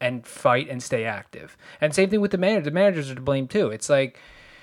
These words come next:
you guys are so worried about who they're fighting and, um, looking at their amateur pedigree. And, you know, if the guy's good enough, guy or girl's good enough, they're gonna win,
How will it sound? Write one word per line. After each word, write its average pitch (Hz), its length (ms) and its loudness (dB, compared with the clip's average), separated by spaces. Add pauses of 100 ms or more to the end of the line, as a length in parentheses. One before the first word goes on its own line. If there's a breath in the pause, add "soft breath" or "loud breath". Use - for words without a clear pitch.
(140)
you 156 80 -6
guys 185 280 6
are 165 40 -2
so 185 320 4
worried 190 400 4
about 139 340 4
who 160 340 4
they're 151 180 4
fighting 143 880 2
and, 107 300 -10 (120)
um, 104 380 -12
looking 156 380 -6
at 139 80 -8
their 117 140 -8
amateur 175 420 -4
pedigree. 143 1120 -2
And, 120 180 -6 (320 loud breath)
you 180 80 -2
know, 214 120 4
if 208 140 2
the 185 80 4
guy's 190 360 2
good 127 220 -4
enough, 185 280 0
guy 151 180 2
or 190 80 4
girl's 160 260 2
good 117 160 -2
enough, 165 420 0
they're 131 240 -2
gonna 156 300 -2
win, 117 340 -4